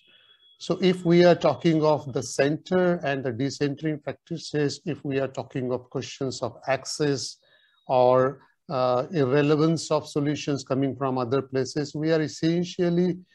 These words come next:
going to the roots of some kind of discrimination happening there. So probably that might be one hint or one clue towards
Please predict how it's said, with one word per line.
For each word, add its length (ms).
going 440
to 200
the 220
roots 400
of 260
some 340
kind 320
of 200
discrimination 840
happening 500
there. 320
So 200
probably 540
that 280
might 260
be 100
one 400
hint 440
or 280
one 360
clue 340
towards 580